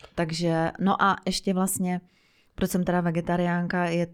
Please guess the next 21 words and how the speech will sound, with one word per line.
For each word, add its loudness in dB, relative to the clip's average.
to 4
samozřejmě, 0
mám -2
ráda -2
zvířátka, -4
takové -6
to -6
klasické, -6
ale 0
je -4
to -8
i -2
z -10
těch -4
ekologických -4
důvodů, -4
protože -2
v -6
dnešní -4
době, -2
mm, -6